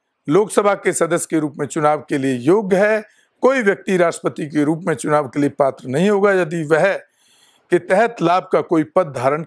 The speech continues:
करता है। भारत सरकार या किसी राज्य की सरकार या किसी स्थानीय या अन्य प्राधिकरण के अधीन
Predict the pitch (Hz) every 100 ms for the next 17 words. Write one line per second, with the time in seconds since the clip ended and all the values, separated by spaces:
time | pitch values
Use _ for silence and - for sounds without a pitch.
0 | - 139 - 110 95 101 - _ _ _
1 | _ 120 190 214 - 190 208 196 190 180
2 | 170 185 165 196 208 202 170 170 _ _
3 | _ _ 170 151 156 - 185 190 175 170
4 | 175 170 185 160 - 180 214 208 175 165
5 | 170 165 185 170 151 147 156 175 160 151
6 | 135 123 202 196